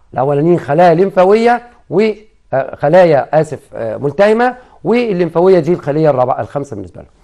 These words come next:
طيب لو قلت الحبيبات، التلاتة اللي فوق فيهم حبيبات، الاتنين اللي تحت ما فيهمش حبيبات لو اتكلم على الحبيبات. نروح بقى لتالت نوع من الخلايا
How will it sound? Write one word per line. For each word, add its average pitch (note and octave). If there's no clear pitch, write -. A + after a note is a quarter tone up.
طيب D3
لو C#3+
قلت B3+
الحبيبات، F#3
التلاتة F3+
اللي F#3+
فوق A3+
فيهم G#3
حبيبات، G3
الاتنين F#3
اللي F#3+
تحت F3+
ما E3+
فيهمش E3
حبيبات D3+
لو B2
اتكلم C#3
على C3+
الحبيبات. G2
نروح G#3
بقى A3
لتالت A3+
نوع G#3
من G3
الخلايا A3